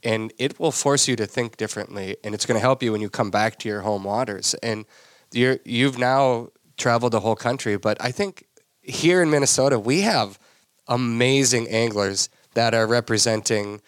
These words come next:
walleye fishing, bass fishing on the national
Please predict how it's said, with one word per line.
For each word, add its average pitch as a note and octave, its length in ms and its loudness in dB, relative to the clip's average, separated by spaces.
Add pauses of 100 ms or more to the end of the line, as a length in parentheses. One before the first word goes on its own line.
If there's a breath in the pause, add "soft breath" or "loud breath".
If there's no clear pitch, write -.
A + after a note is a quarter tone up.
(520 soft breath)
walleye A2+ 360 2
fishing, B2+ 520 -2 (340 soft breath)
bass A2+ 340 0
fishing B2 520 -2 (100)
on A#2+ 160 0
the A#2 100 2
national A#2 840 2